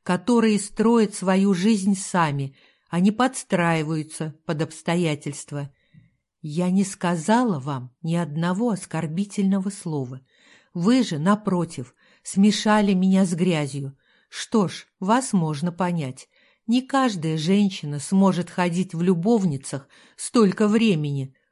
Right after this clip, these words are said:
Только знайте, что это не даёт вам права меня оскорблять. И ещё, Тамара, я вам не верю. Я не верю, что Яков велел вам заплатить мне по счетам. Вы всё придумали.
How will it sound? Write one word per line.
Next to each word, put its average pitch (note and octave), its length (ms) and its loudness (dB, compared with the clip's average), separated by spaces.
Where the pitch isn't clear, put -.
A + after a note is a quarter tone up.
Только F3+ 380 0
знайте, D#3 600 0
что - 320 -4
это G#3+ 340 2
не F3 240 2
даёт G3+ 500 2
вам D3 240 -6
права E3+ 400 -2
меня D#3 380 -4
оскорблять. D#3 720 -6
И F#3+ 80 0
ещё, F#3 500 0
Тамара, D3 600 -2
я G3 380 2
вам B2+ 400 -4
не F#3 240 4
верю. F3+ 500 0
Я F3 240 0
не A3+ 220 4
верю, F#3+ 440 4
что - 260 -2
Яков E3+ 640 -2
велел F#3 420 2
вам G3 260 4
заплатить F3+ 680 -2
мне F#3+ 240 2
по G#3+ 160 -2
счетам. D3+ 640 -4
Вы C4 280 2
всё D3 280 -4
придумали. F#3+ 800 0